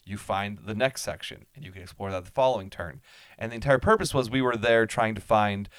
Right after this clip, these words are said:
uh, like, gnomes, essentially, but, like, stereotypical, like, garden gnomes who are playing tricks on people, and we're finding them and asking them to clear out. And in order to do that, we have to play their unique game of tag. And in one of them, you have to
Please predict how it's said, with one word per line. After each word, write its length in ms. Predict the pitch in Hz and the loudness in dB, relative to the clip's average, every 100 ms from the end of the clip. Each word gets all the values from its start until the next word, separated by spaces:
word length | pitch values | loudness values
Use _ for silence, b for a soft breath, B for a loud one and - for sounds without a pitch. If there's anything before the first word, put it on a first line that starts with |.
| b - | b -4
uh, 420 | 98 95 92 82 - _ _ _ _ _ _ | 0 2 2 -2 -10 _ _ _ _ _ _
like, 300 | - 110 101 - _ _ _ _ _ | 0 0 -2 -18 _ _ _ _ _
gnomes, 460 | - 240 160 78 101 | 2 4 4 0 -10
essentially, 520 | 98 104 95 87 64 - - | -8 -6 -6 -10 -14 -8 -2
but, 140 | 139 | 4
like, 340 | 143 135 - _ | 4 4 0 _
stereotypical, 480 | - 180 151 151 127 | -10 -4 -4 -4 -2
like, 160 | 120 113 | -4 6
garden 300 | 196 165 113 | 6 6 2
gnomes 320 | 101 95 - | -6 -6 -10
who 180 | 127 117 | -4 -2
are 100 | 104 | 0
playing 280 | - 117 | -4 -6
tricks 260 | 104 170 - | -6 -6 -4
on 140 | 101 | -6
people, 420 | 101 90 78 85 b b b - | -6 -10 -10 -14 b b b -2
and 80 | |
we're 60 | 131 | 2
finding 200 | 127 123 | 2 2
them 120 | 117 | 0
and 80 | 110 | 0
asking 300 | 107 104 117 | 0 0 -6
them 100 | 107 | -10
to 80 | 98 | -10
clear 180 | - 127 | -2 6
out. 240 | 139 120 | 6 6
And 140 | 95 107 | 2 -4
in 40 | |
order 200 | 107 101 | -4 -4
to 140 | 110 233 | -4 4
do 40 | |
that, 280 | 156 127 - b b | 8 8 6 b b
we 80 | - | -6
have 80 | 113 | -6
to 80 | - | -4
play 180 | 123 113 | -2 0
their 240 | 107 104 | 0 0
unique 520 | 101 117 123 113 - | -4 -8 -8 -10 -10
game 260 | 113 104 101 | -6 -4 -6
of 140 | 80 | -10
tag. 540 | - 165 123 85 90 - b b _ | 2 4 6 2 -6 -18 b b _
And 180 | 110 110 | -6 -4
in 100 | 107 | 4
one 160 | 160 | 4
of 120 | 165 | 4
them, 280 | 123 113 113 | 4 2 0
you 200 | 107 113 | -4 -4
have 280 | 110 104 104 | 0 0 0
to 400 | - 113 104 98 | -6 -6 -6 -8